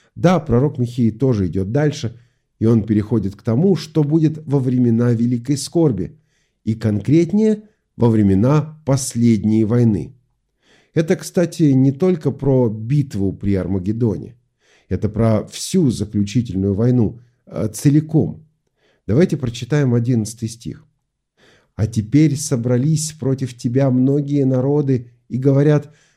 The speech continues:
да будет она осквернена, и да наглядится око наше на Сион». Пророк сразу перешёл дальше и ушёл от разговора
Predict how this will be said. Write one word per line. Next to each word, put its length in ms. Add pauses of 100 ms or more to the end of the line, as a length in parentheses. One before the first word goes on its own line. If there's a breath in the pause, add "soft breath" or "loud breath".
(140)
да 180
будет 540
она 360
осквернена, 920 (440)
и 120
да 140
наглядится 800
око 500
наше 540 (180 loud breath)
на 240
Сион». 680 (1200)
Пророк 540
сразу 500
перешёл 540
дальше 600 (340 soft breath)
и 100
ушёл 560
от 120
разговора 680